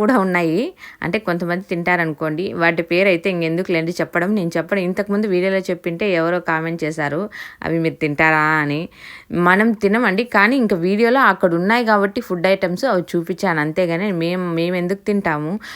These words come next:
మనం తినాల్సినవి మాత్రమే మనం తింటాము, అన్ని ఫుడ్ తినం కదా. వీడియో తీసి చూపించినంత మాత్రాన అవి తినేసినట్టు అయి కాదు కదా.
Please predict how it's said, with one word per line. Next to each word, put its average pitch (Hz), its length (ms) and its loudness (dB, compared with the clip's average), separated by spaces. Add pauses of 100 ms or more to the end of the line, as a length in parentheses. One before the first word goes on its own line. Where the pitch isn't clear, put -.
(140)
మనం 240 280 4 (120)
తినాల్సినవి 233 760 4
మాత్రమే 226 360 -2 (100)
మనం 175 200 0
తింటాము, 170 480 -2
అన్ని 165 300 -2
ఫుడ్ 190 200 -2 (120)
తినం 175 220 -2 (100)
కదా. 156 180 2 (1080)
వీడియో 208 320 4
తీసి 208 300 0 (120)
చూపించినంత 208 560 -2
మాత్రాన 196 500 2
అవి 175 140 0
తినేసినట్టు 180 640 -2
అయి 160 180 2
కాదు 165 220 0
కదా. 147 200 0